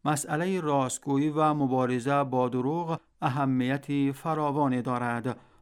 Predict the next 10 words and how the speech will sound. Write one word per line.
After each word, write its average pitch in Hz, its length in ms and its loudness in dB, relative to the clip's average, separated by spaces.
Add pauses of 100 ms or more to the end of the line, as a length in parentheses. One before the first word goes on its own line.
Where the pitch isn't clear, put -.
راستگویی 156 840 0
و 165 120 -4
ادای 160 560 2
امانت 139 760 -2 (380)
دو 165 160 -2
نشانهٔ 143 540 0
بارز 131 420 0
ایمان 156 680 -2 (360)
و 139 180 2
شخصیت 135 640 -4